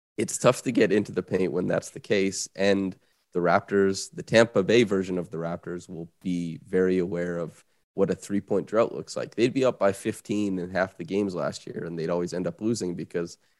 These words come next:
they'd stop hitting threes. And the three-point pass that's one pass away is typically the pass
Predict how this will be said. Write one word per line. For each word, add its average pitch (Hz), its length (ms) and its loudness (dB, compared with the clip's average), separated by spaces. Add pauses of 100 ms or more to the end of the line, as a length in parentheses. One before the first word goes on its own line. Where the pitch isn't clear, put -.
(160)
they'd 95 160 0
stop - 340 2
hitting - 240 -2
threes. 92 560 -2 (360)
And 98 420 2
the 104 120 -2
three-point 123 580 2
pass 90 400 2
that's - 400 -10 (540)
one 110 300 4
pass 101 400 4
away 90 360 0
is - 240 -10
typically 110 600 0
the 156 160 -6
pass 92 480 0